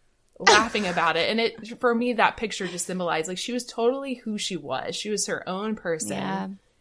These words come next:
Speaker 1: And she just brought so much light into the world. And my heart is really grieving for her family, um, and her husband and their two other children, um, and for the whole Kennedy family that's just suffered just generationally so, so much tragedy.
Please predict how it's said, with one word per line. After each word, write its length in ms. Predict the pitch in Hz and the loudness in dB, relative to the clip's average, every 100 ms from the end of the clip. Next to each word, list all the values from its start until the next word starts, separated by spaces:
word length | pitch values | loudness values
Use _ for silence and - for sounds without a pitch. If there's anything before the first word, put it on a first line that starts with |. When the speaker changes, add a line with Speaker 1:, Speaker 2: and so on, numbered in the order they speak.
| _ | _
Speaker 1:
And 140 | 196 208 | -4 -2
she 120 | 240 | -2
just 200 | 240 - | -2 2
brought 240 | 214 196 - | 4 4 2
so 100 | 214 | -2
much 300 | 220 214 156 | -2 -4 -4
light 200 | 151 - | -4 -4
into 140 | 175 | -6
the 80 | 170 | -4
world. 420 | 170 165 160 151 - | -2 0 0 -2 -4
And 440 | 180 170 165 165 - _ _ _ _ _ _ _ - | -4 -4 -8 -12 -20 _ _ _ _ _ _ _ -10
my 140 | 202 196 | -6 -2
heart 280 | 185 185 | 0 0
is 200 | 175 170 | 0 -4
really 200 | 170 175 | -2 -2
grieving 440 | 175 175 165 160 160 | -2 -6 -4 -4 -4
for 140 | 160 | -4
her 120 | 170 | -4
family, 600 | 165 147 147 160 165 185 - | -6 -6 -6 -6 -8 -10 -10
um, 340 | 160 151 143 135 | -6 -4 -6 -8
and 140 | 160 | -12
her 380 | 156 156 147 147 _ _ _ _ | -6 -4 -4 -8 _ _ _ _
husband 440 | 202 185 175 170 | 0 0 0 -2
and 100 | 156 | 0
their 120 | 156 | -2
two 220 | 156 190 175 | -2 -4 -2
other 320 | 160 160 151 | 0 0 -4
children, 720 | - 156 151 147 139 143 160 - | -4 -6 -4 -6 -6 -10 -12 -2
um, 160 | 170 196 | -2 0
and 120 | 185 | 0
for 100 | 254 | 0
the 80 | 262 | 0
whole 180 | 269 269 | 2 0
Kennedy 380 | 254 233 196 175 | 0 0 0 -2
family 420 | 170 170 165 147 | -4 -4 -4 -4
that's 220 | 156 - | -4 -4
just 260 | 190 175 - | -4 -4 -2
suffered 400 | 214 208 165 160 | -2 -2 -6 -6
just 280 | 175 - - | -6 -6 -4
generationally 760 | 208 190 165 180 - 156 156 | -2 0 -2 -2 -4 -6 -6
so, 480 | - 190 196 185 139 | -6 -4 -2 -2 -2
so 260 | - 202 185 | -2 -2 -4
much 240 | - - | -6 -6
tragedy. 640 | 151 147 160 156 110 175 | -4 -4 -4 -8 -10 -12